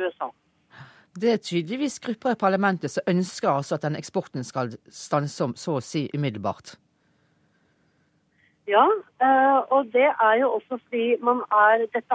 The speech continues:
Speaker 1: har jo også, eh, en historisk grunn. Mange iranere husker veldig godt hvordan Storbritannia i, eh, de første tiårene av nittenhundretallet nærmest, eh, tømte og ranet, eh, Iran for olje, hvor de bare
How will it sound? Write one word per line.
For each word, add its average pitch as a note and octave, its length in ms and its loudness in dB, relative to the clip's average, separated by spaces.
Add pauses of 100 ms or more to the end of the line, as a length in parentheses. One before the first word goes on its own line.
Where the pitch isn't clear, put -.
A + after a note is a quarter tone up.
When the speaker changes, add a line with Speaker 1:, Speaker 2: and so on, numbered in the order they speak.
Speaker 1:
har A3 80 0
jo A3 240 0
også, A#3 340 -2 (360)
eh, A3 260 6 (160)
en A3 160 -2
historisk G#3 720 -4
grunn. C#4+ 300 2 (260)
Mange A3+ 220 2
iranere A3+ 480 2
husker A#3+ 400 -8
veldig G#3+ 300 -2
godt B3 180 0
hvordan G#3 380 -2
Storbritannia G#3+ 720 0 (400)
i, G#3 320 0
eh, G#3 320 4
de A#3 100 -8
første A#3+ 380 -10
tiårene G#3 640 2 (100)
av F#3+ 560 2
nittenhundretallet G#3 840 0 (340)
nærmest, G#3 480 0
eh, A3 320 2 (160)
tømte A#3+ 400 -2
og A3 220 2
ranet, G3 420 2 (100)
eh, G#3 460 -2
Iran G3+ 340 2 (120)
for G3 120 2 (140)
olje, A#3+ 400 4 (340)
hvor G#3+ 100 -2
de A3 120 4
bare G#3 640 6